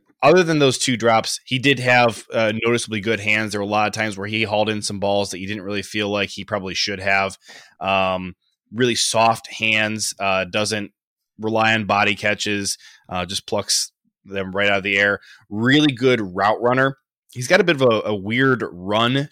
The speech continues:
to him. Uh, he's got, uh, like, he's kinda long and lanky. He's, uh, one of the few tight ends that isn't, like, exactly, uh, six five, two hundred twenty pounds. He's, he's, uh, two inches taller than that.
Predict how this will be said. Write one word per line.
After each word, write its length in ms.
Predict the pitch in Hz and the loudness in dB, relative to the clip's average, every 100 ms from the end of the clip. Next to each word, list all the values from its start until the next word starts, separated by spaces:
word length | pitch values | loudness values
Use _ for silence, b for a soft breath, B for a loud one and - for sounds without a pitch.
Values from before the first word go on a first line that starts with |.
| - | -4
to 140 | 139 | 0
him. 320 | 139 143 143 139 | 0 0 -4 -12
Uh, 200 | 92 95 98 | -12 -10 -10
he's 200 | 113 101 | -8 -2
got, 320 | 117 110 - | 0 0 0
uh, 180 | 104 98 | 0 0
like, 140 | 98 92 _ | -2 -8 _
he's 220 | 113 101 - _ _ | -14 -14 -16 _ _
kinda 180 | - 170 | 0 0
long 460 | 104 95 113 120 117 | 0 0 2 2 2
and 120 | 95 | -2
lanky. 640 | 95 107 107 113 113 - _ _ _ _ _ _ _ - | 0 0 0 -2 -2 -4 _ _ _ _ _ _ _ -8
He's, 320 | 123 117 101 | -2 -2 0
uh, 240 | 117 107 95 B B B B B _ | 2 2 0 B B B B B _
one 220 | 117 165 | 0 0
of 100 | 170 | 0
the 80 | 117 | -4
few 520 | - - 131 160 156 | -6 -4 -2 0 -2
tight 340 | - - 139 127 | -4 2 4 4
ends 280 | 127 123 104 | 4 2 -2
that 120 | 110 | -2
isn't, 320 | 110 120 - | 0 -2 -2
like, 300 | 110 104 - - | 0 0 -2 -10
exactly, 840 | 101 90 110 110 117 110 107 - B B B - | -6 2 2 2 2 2 2 -2 B B B 0
uh, 420 | 104 101 95 90 - | 2 4 2 0 -4
six 340 | - 127 - | -4 -2 -2
five, 600 | - 113 110 107 104 - - | 0 2 4 4 2 -2 -6
two 140 | 123 | -2
hundred 180 | 117 107 | -2 -4
twenty 240 | 117 113 | -4 -4
pounds. 360 | 107 110 110 104 | -2 0 0 -2
He's, 200 | 110 101 - | -4 -6 -8
he's, 300 | 113 104 101 | -6 -4 -2
uh, 180 | 104 104 | 0 0
two 160 | - 156 | 0 0
inches 220 | 139 113 | 0 -2
taller 280 | - 117 107 | 2 4 4
than 140 | 104 107 | 0 -2
that. 260 | 107 107 | 0 -2